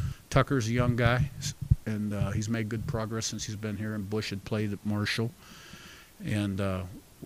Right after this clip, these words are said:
you know, we got his weight down, he's moving better now, and, uh, playing good football.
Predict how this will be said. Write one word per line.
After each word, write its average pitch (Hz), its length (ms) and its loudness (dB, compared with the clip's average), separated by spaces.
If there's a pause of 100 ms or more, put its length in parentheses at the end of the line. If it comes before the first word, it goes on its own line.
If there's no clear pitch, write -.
(200)
you 117 80 -2
know, 110 60 -2
we 104 60 -2
got 110 180 0
his 98 120 -2
weight 107 280 0
down, 107 260 2
he's 98 120 -2
moving 104 320 0
better 104 280 0
now, 104 340 -2 (320)
and, 95 320 -4
uh, 92 200 -6 (380)
playing 107 220 -2
good 101 160 -2
football. 95 380 -4